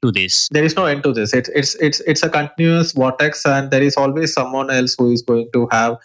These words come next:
Speaker 2: you know, one step ahead of you, and, uh, it's always going to kind of,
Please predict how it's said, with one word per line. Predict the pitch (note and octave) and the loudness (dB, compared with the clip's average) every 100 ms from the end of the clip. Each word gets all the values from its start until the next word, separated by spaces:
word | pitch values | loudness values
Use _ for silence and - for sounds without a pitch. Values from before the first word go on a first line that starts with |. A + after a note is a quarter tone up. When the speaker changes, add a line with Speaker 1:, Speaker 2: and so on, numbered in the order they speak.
| _ _ | _ _
Speaker 2:
you | A#2 | 0
know, | A#2+ | 2
one | A2+ B2+ | 2 0
step | - B2+ A#2+ | 0 0 0
ahead | A#2 A#2+ | 0 2
of | A#2+ A#2 | 2 2
you, | B2+ D3 - - - B2+ | 2 2 -2 -16 -8 0
and, | C3 C3 C3 C3 C3 B2+ | 2 2 0 -4 -4 0
uh, | B2+ B2+ B2+ | 2 2 2
it's | C#3+ | 2
always | D3 D3 F3 D3+ | 4 2 2 2
going | C#3+ C#3 C#3 | 2 0 0
to | C#3+ | -2
kind | C3+ B2+ B2+ | 0 -2 0
of, | C3 C3 | 2 2